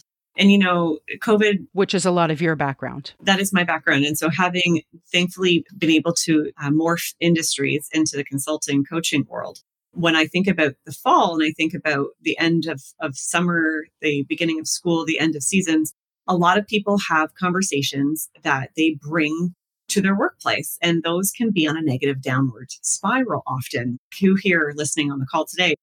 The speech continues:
Speaker 1: someone's like, "Oh, that was such a terrible class," or, "Oh, that was such an awful conversation," or, "Oh, so-and-so is bugging me," or,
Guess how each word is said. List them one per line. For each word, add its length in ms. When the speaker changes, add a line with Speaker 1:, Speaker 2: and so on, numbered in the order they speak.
Speaker 1:
someone's 340
like, 200
"Oh, 180
that 140
was 120
such 200
a 80
terrible 480
class," 400
or, 120
"Oh, 140
that 220
was 120
such 180
an 140
awful 360
conversation," 560
or, 120
"Oh, 40
so-and-so 440
is 140
bugging 280
me," 200
or, 100